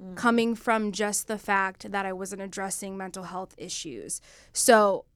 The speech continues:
Speaker 2: you know, I'm so thankful for these meds. And I know there's, like, some people have a stigma with it, especially, like, in the Black community. There's, like,
Speaker 1: Really?
Speaker 2: oh, yeah. Like, mental health isn't even talked about. Like, it's, it's like,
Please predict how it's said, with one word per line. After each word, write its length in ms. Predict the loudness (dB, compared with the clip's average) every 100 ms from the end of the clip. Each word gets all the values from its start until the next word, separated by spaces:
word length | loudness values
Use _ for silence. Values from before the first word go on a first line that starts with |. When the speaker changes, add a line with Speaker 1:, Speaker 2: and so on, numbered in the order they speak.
| _ -10 -2
Speaker 2:
you 80 | 2
know, 240 | 4 4
I'm 220 | 4 2 2
so 640 | 4 6 8 6 4 0 -6
thankful 680 | -8 -8 -2 2 4 2
for 200 | 0 2
these 240 | 4 4 4
meds. 420 | 4 4 2 -2 -4
And 480 | 0 2 4 2 -2 -4
I 80 |
know 220 | -2 -2 -2
there's, 220 | -4 -4
like, 200 | -8 -8
some 200 | -8 -8
people 240 | -8 -8
have 180 | -6 -4
a 60 | -4
stigma 360 | -6 -6 -6
with 220 | -6 -8
it, 180 | -6 -6
especially, 460 | -6 -6 -6 -2 0
like, 160 | 0
in 80 | -4
the 80 | -8
Black 280 | -6 -6 -8
community. 580 | -12 -10 -10 -10 -10 -10
There's, 320 | -8 -8 -8
like, 200 | -10 -12 -20 -20 -20 -2
Speaker 1:
Really? 460 | 4 8 8 8 4
Speaker 2:
oh, 300 | 6 6 4
yeah. 340 | 2 2 2
Like, 120 | 2
mental 240 | 0 0 0
health 200 | 0 -2
isn't 160 | -4 -4
even 180 | -6 -10
talked 480 | -8 -8 -8 -14
about. 440 | -20 -20 -20 -20 -20 _ -20 0
Like, 320 | 2 2 0
it's, 320 | 4 4 2 -2
it's 240 | -2 0
like, 220 | -4 -4